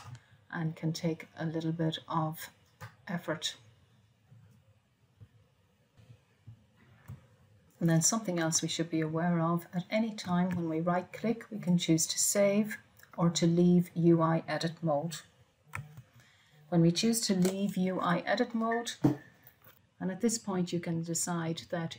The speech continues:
you do or don't want to save the changes. Always try out these edits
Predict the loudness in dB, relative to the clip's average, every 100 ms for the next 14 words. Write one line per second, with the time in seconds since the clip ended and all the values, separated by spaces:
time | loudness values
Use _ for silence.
0 | -8 -4 -4 -4 -4 -4 -6 -8 -4 -4
1 | -4 -6 -6 -6 -4 -4 -4 -8 -16 -6
2 | -6 -6 -10 -10 -12 -12 _ _ _ _
3 | _ _ _ _ _ _ -4 0 0 0
4 | -4 -4 -2 0 -2 -2 -2 -2 -6 -6
5 | -6 -8 -8